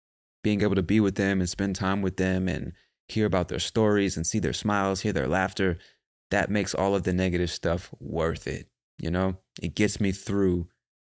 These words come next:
a rough day. It gets me through those dreaded meetings with my shitty boss. So despite the fact that I have to deal with all this negative stuff, I still wouldn't trade it for anything because I have all this positive stuff over here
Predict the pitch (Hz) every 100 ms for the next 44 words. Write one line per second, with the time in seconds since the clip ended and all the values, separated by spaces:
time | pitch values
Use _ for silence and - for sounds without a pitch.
0 | _ _ 85 87 92 85 - 87 64 -
1 | _ - 87 95 107 104 98 95 104 110
2 | 90 82 82 - - 95 95 92 82 92
3 | 90 87 85 90 85 85 85 - 90 82
4 | 80 85 65 - - 87 90 - 120 120
5 | - 113 - 113 107 104 107 107 - 98
6 | 95 - 101 113 104 117 135 92 87 -
7 | 92 85 - _ _ _ _ - 90 -
8 | 120 113 101 95 90 - 104 95 82 85
9 | 95 95 - 87 87 - 110 95 92 95
10 | 90 87 90 82 - 104 104 92 90 -
11 | 92 85 87 90 85 107 98 87